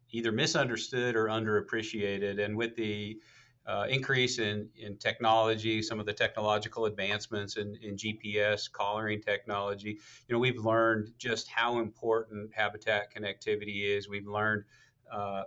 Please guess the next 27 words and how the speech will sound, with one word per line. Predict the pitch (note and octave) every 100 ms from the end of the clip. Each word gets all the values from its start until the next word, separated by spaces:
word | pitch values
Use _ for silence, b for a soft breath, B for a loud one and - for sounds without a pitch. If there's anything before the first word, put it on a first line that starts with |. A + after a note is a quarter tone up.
| -
just | - G#2 -
how | - B2+ B2 B2 A#2 G#2+
tied | - A2 A2+ A2 A2
to | G#2
these | G#2 G#2 G2 -
corridors, | - A2+ A2+ G#2+ G#2 G2+ G2+ G2 -
you | A#2+
know, | G2
many | G#2 G#2+ G#2
of |
these | G2 G2 F#2+ - A2+
animals | G#2+ G#2 G2+ F#2+ A2
are, | G#2 G#2+ G2+ G2 b b -
and | G#2
we've | G#2
been | G#2 G#2+
able | A2 G#2
to, | G2+ G#2 G2 _
to | - G#2
better | F#2+ A2 A2+ A2 G#2+ G#2 G2+
delineate, | F#2+ G2+ G2 A#2+ D3+ F#2+ F#2+ F#2+ - _ _ _
you | G#2
know, | G2 G2+ - _ -
where | A2 A2
these | G#2+ G#2+
animals | G#2+ G#2 G#2 G2 F#2+
go, | A2 A2 G#2+ G#2+ G#2